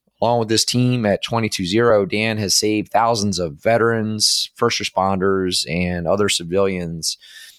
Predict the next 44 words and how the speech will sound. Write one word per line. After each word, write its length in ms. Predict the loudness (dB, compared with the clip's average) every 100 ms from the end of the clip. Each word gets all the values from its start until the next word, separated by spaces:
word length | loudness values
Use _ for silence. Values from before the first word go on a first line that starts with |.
| _
suffering 400 | -2 0 2 0
in 100 | 0
silence 500 | 0 2 2 0 -2
with 120 | -6 -2
trauma. 500 | 0 0 -2 -6 -14 _ _ _ -12
You 80 |
know, 180 | -8 -6
and 300 | -8 -8 -4
his 160 | -2 0
mission 320 | 0 0 0
is 160 | -2 -2
to 140 | -2
heal 240 | 2 2
our 80 | 2
heroes. 500 | 2 0 0 0 -4
And 240 | -6 -10 -14 -16 -16 -16 -18 -4
this 140 | 0 2
is 60 |
gonna 160 | 2 2
be 120 | 2
one 220 | 2 2
of 60 | 0
the 80 | 0
more 420 | 2 2 2 0
impactful 380 | -2 -2 -2 0
stories 440 | 2 4 2 2
you're 80 | -2
gonna 140 | -4
hear 420 | -2 0 0 0 -4
here 260 | -4 0 0
on 160 | 0
Lion's 320 | -2 -2 -2
Guide. 320 | 0 2 2 0
I'm 300 | -2 -6 -10 -20 -20 -8 0
honored 600 | 2 4 4 2 0 -6 _ _ -4
to 80 |
share 300 | 0 2 2
it 100 | 2
with 140 | 0 2
you. 260 | 2 2 -4 -10
Um, 440 | -6 -4 -4 -6
it's 100 | -6
impacted 460 | -6 -2 -4 -4 -8
me. 480 | -4 0 0 0